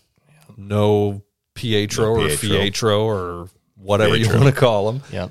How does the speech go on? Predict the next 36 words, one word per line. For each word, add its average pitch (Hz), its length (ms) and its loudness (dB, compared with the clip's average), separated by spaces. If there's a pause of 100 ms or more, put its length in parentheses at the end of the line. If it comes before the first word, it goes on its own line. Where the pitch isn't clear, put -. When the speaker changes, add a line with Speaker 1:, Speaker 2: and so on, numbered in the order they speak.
(160)
Speaker 1:
No 107 220 0
Darcy, 107 460 2
no 98 220 -2
Vision, 107 600 -2 (480)
Speaker 2:
Mm-hmm. 85 260 -12
Speaker 1:
no, 98 540 -2
um, 82 480 -8 (220)
you 95 80 -16
know, 85 180 -10
no 90 180 -10
anybody 131 600 -12
as 85 140 -6
far 80 220 -8
as - 80 -12
that 98 240 -4
goes. 65 260 -10
It, - 220 -12
and 98 340 -12 (720)
I 113 80 4
think 151 200 -4
that 120 120 2
was 101 100 -4
necessary 104 480 -2
'cause 95 140 -6
you 107 100 -4
have 123 160 0
to 104 80 -12
focus 110 420 -4
on 90 240 -6
Agatha 95 720 -4 (100)
and 90 220 -8
Wanda 101 380 -2
here 87 240 -6
because 90 280 -6
we've 117 160 -6
got, 104 360 0